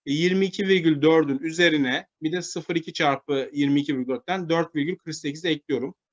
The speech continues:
E, yirmi iki virgül dört artı dört virgül kırk sekizden yirmi altı virgül seksen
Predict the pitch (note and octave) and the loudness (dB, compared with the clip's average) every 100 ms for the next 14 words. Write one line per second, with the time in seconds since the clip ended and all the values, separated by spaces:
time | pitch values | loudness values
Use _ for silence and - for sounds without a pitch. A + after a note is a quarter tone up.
0 | _ - C3+ C3 C#3 D#3 E3 D#3+ E3 E3 | _ -8 -4 -2 2 2 2 0 -2 0
1 | D#3+ D#3+ D3+ D#3+ D#3+ - _ _ - C#3+ | 2 2 0 0 -2 -6 _ _ -2 0
2 | C#3 - C3+ C#3 D#3 D#3 C#3+ C3 A#2+ - | 0 -2 -2 0 -2 -2 -4 -4 -6 -8
3 | D#3 - C3 A#2 C3+ F3+ F#3 _ _ - | -12 -8 -8 -6 -2 -2 -4 _ _ -12
4 | C3 D3+ D#3+ D#3+ D#3+ D#3 D#3 - F3 C#3+ | 0 2 2 2 2 2 0 -4 -2 0
5 | B2+ C3 E3 F#3 _ _ - - D#3 D3+ | 0 0 -2 -4 _ _ -12 -2 -2 -2
6 | - D3+ E3+ | -6 -4 -4